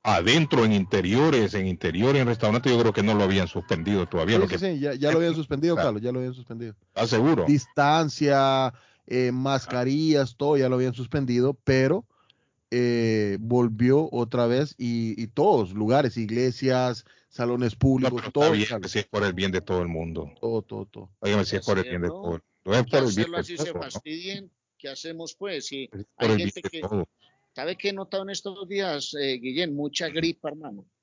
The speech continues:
Speaker 3: que no es covid, mucha gripa. Hay gente con afecciones gripales
Speaker 1: Ese
Speaker 3: por los
Speaker 1: problema es que usted
Speaker 3: cambios
Speaker 1: no sabe qué es, si es gripe o es, o es covid.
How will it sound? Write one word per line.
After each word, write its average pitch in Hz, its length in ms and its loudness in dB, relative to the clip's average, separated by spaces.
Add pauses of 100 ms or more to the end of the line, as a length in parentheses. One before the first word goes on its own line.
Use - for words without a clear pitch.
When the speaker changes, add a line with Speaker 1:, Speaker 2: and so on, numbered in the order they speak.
(160)
Speaker 3:
que 160 220 -6
no 151 240 -4
es 156 160 -4
covid, 131 400 -4 (160)
mucha 160 460 -2
gripa. 170 380 -2
Hay 131 60 0
gente 160 320 -4
con 135 380 -4
afecciones 143 640 -4
gripales 147 540 -2
Speaker 1:
Ese 107 80 0
Speaker 3:
por 139 140 -6
los 135 60 -6
Speaker 1:
problema 123 180 0
es 135 60 -4
que 135 40 -4
usted 147 120 -8
Speaker 3:
cambios 98 200 0
Speaker 1:
no 131 60 -10
sabe 110 240 4
qué 117 220 -2
es, 107 100 -4
si 95 60 -2
es 85 60 -2
gripe 98 300 -2
o 101 160 0
es, 98 160 -8
o 98 120 -4
es 98 80 -8
covid. - 280 -8